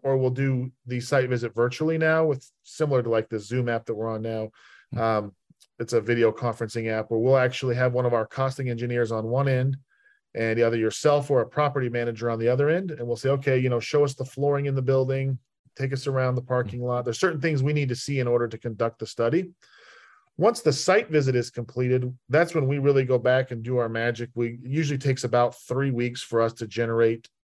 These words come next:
Speaker 1: the report. And what the report is, is that's our deliverable back to you and your C P A. It's about a forty to fifty page report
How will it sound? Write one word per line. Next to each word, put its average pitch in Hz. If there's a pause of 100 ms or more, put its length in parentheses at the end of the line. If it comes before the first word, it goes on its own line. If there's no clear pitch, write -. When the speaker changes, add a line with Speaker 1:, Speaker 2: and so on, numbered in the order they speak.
Speaker 1:
the 110
report. 104 (500)
And 135
what 240
the 214
report 151
is, 123
is 113
that's 175
our 147
deliverable 131
back 123
to 117
you 120
and 117
your 113
C 123
P 120
A. 113
It's 110
about 180
a 143
forty 151
to 127
fifty 143
page 131
report 110